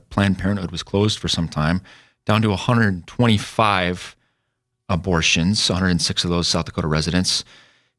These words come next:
Do you have a sense of, of how many of those, and I think the data is available somewhere, I don't have it in front of me, do you,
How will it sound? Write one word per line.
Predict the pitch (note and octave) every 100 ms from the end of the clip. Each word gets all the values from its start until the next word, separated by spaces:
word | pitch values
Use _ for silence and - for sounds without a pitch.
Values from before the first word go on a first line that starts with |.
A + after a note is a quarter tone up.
| -
Do |
you | G3 G#3+
have | C4
a |
sense | - F3 D#3 D3
of, | - - _
of | B2 A2+ G2+
how | - B2+ B2+
many | B2 A#2 A#2+ B2
of | - A2+
those, | A#2+ A#2 A2+
and | A2
I |
think | - -
the | C3+
data | A2+ G#2
is |
available | F#2 G2+ F#2+
somewhere, | F2+ G#2+ F#2
I | G2
don't | C#3
have | G#2+
it | G2+
in |
front | F2 G2+ G2
of |
me, | F#2
do |
you, | G2+